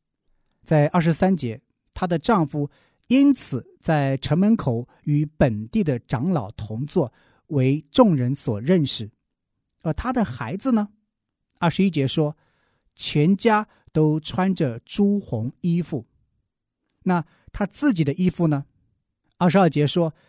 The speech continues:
为自己制作绣花毯子。她的衣服是细麻和紫色布做的。十一节对这位妻子的称赞是，她丈夫心里依靠她，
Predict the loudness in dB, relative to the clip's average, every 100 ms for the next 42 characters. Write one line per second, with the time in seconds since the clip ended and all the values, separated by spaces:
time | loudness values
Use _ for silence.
0 | _ 4 6 6 2 0 2 -4 2 4
1 | 4 2 -2 -6 -2 4 4 2 -4 -6
2 | -6 -8 -10 -12 -14 -8 -8 -8 _ _
3 | _ _ -4 0 0 0 2 2 2 -4
4 | -6 _ -14 -2 0 0 -2 0 2 2
5 | -2 -10 -14 _ -6 -4 -4 -6 -12 -10
6 | -4 -4 -4 -4 -4 -4 -8 -8 _ _
7 | _ _ _ _ _ _ _ _ 0 2
8 | 4 2 0 2 2 2 4 2 2 -4
9 | -6 -4 -4 -8 -4 0 0 0 -2 -2
10 | -6 -8 _ _ -8 -6 -4 0 0 0
11 | -4 -6 0 2 4 0 -6 _ -2 0
12 | 0 -2 -4 -4 -8 -12 -14